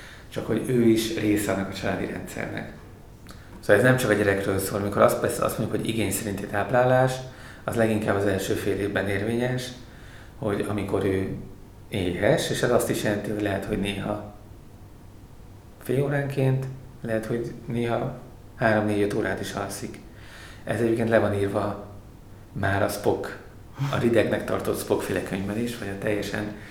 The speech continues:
furcsának ható, ö, Pickler féle Anyák könyve,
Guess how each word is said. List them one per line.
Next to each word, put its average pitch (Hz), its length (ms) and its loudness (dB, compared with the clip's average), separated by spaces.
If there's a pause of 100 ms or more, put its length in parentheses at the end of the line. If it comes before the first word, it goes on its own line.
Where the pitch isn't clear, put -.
(440)
furcsának 117 720 2 (140)
ható, 117 640 2
ö, 110 320 0
Pickler 107 580 0 (460)
féle 101 560 0
Anyák 101 460 0
könyve, 101 500 -2